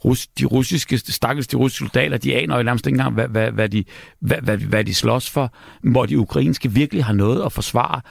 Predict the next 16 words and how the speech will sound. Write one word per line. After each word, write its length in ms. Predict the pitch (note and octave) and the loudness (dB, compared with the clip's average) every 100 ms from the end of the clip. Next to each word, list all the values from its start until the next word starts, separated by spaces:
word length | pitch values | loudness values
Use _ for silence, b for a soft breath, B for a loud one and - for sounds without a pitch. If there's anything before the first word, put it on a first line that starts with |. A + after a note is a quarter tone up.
| - | -4
fordi 260 | B2 G2+ G#2+ | -2 0 0
det 120 | G#2+ | 0
er 40 | |
deres 260 | G2 G2+ F2+ | 2 0 0
hjerteblod, 580 | F#2+ G2+ B2 A#2 A2 - B B - | 0 0 0 0 0 -2 B B -4
og, 140 | - - | -2 0
og, 120 | - - | -4 -2
og 60 | |
sådan 100 | - | 2
nogle 120 | A#2 B2+ | 4 4
mennesker 260 | G2+ - | 2 -2
kan 160 | - E2 | -2 2
man 80 | F#2 | 2
ikke 140 | A2+ | 2
vinde 200 | A2 B2 | 2 2
over. 200 | - | -2